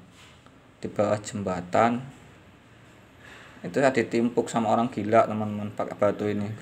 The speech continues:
Gede segini. Kena punggung saya gini. Saya, saya tanya, "Kenapa?" "Okok," kata dia, "okok. Aku minta rokok, nih. Kenapa nimpuk-nimpuk?"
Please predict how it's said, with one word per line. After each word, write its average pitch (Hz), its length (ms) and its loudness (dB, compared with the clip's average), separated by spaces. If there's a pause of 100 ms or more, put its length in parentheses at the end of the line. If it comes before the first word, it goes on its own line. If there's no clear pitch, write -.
(120)
Gede - 160 6
segini. 117 480 0 (1500)
Kena 113 240 0
punggung 117 400 0
saya 117 240 2
gini. 117 320 2
Saya, - 160 -14 (400)
saya 110 80 -2
tanya, 123 320 2 (880)
"Kenapa?" 156 640 6 (2000)
"Okok," - 560 4
kata - 240 -2
dia, - 160 -10
"okok. - 560 6 (840)
Aku - 80 -10
minta 147 240 4
rokok, 156 540 6
nih. 123 320 2 (540)
Kenapa 151 340 2
nimpuk-nimpuk?" 123 720 0